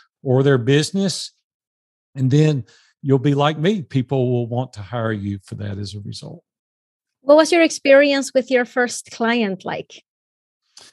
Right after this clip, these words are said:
Speaker 1: Yeah, it was great. Brett Barnhart and Matt Miller were the two people that I coached first. And they actually met me at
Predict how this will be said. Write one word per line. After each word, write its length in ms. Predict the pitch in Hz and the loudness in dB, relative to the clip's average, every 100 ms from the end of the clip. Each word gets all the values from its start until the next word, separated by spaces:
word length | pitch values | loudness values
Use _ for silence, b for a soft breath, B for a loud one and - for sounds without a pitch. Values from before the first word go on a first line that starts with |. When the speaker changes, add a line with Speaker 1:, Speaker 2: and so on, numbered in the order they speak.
| _ | _
Speaker 1:
Yeah, 160 | 269 254 | -2 0
it 120 | 226 | 0
was 160 | 254 220 | 0 0
great. 420 | 226 226 175 156 | 4 6 6 4
Brett 300 | 139 196 180 | 6 6 6
Barnhart 640 | 170 180 175 131 127 147 | 2 2 0 0 0 0
and 140 | 135 123 | -2 -2
Matt 260 | 147 156 | -4 -4
Miller 360 | 139 151 131 113 | -2 0 0 -2
were 140 | 113 | -2
the 100 | 113 | -4
two 200 | 110 139 | -4 -6
people 300 | 127 131 123 | -4 -4 -4
that 140 | 117 113 | -2 -2
I 80 | 110 | -4
coached 460 | - 123 127 - | -4 -6 -6 -6
first. 320 | 143 123 117 | 0 0 0
And 100 | 127 | 0
they 120 | 123 135 | 2 2
actually 500 | 196 - - 151 123 | 2 -2 -4 -2 -2
met 480 | 113 135 175 175 | -2 0 0 -2
me 480 | 143 120 120 123 147 | -2 0 2 0 -4
at 420 | 156 135 160 165 | -2 0 2 0